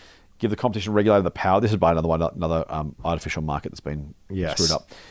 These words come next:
Speaker 1: Gi-, give the competition regulator the power to investigate pricing decisions made by the for-profit providers to ensure they're not involved in gaming the system,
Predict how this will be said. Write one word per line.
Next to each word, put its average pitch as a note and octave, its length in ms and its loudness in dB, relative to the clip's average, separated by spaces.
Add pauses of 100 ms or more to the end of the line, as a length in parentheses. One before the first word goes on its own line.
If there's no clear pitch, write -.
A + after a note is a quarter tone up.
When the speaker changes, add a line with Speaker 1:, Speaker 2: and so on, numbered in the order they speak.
(220)
Speaker 1:
Gi-, E3 120 6
give D#3+ 160 6
the D3+ 60 2
competition D#3 360 4
regulator B2+ 300 8
the G#2+ 80 4
power A#2 200 6
to G#2 60 6
investigate A2+ 440 4
pricing C#3 380 4
decisions F#2+ 320 -4
made B2+ 360 6
by G2 140 4
the F2+ 100 0
for-profit - 460 -6
providers A#2 680 2 (380)
to - 80 -8
ensure G#2 180 2
they're F#2+ 100 4
not F#2 120 4
involved E2 280 0
in E2 120 -4
gaming A#2 320 4
the G2+ 60 -4
system, D#3+ 340 -2